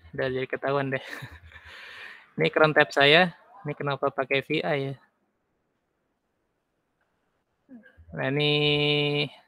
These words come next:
ini jamnya sepuluh, itu menit. Terus nol enam dua belas delapan belas ini jamnya. Terus ini hari. Terus saya lupa nih sintaksnya nih.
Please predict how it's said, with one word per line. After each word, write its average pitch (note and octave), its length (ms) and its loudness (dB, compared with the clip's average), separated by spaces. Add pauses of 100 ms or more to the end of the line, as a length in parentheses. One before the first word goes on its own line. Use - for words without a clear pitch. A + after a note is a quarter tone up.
(680)
ini E3 60 0 (100)
jamnya C#3 320 4
sepuluh, D#3+ 640 2
itu - 240 -2
menit. C3+ 400 0 (640)
Terus C#3 320 -4
nol C#3+ 400 2
enam D3 320 0
dua C#3 80 2
belas C#3 240 -2
delapan C3+ 240 2
belas D#3 240 0
ini C#3+ 480 0
jamnya. C3 400 0 (1040)
Terus C#3 400 -2
ini C#3 320 -2 (1500)
hari. C#3 480 2 (1200)
Terus C#3+ 400 -8
saya C3+ 160 -6
lupa B2+ 320 -2
nih - 240 -12 (160)
sintaksnya C3 640 -10
nih. - 60 -20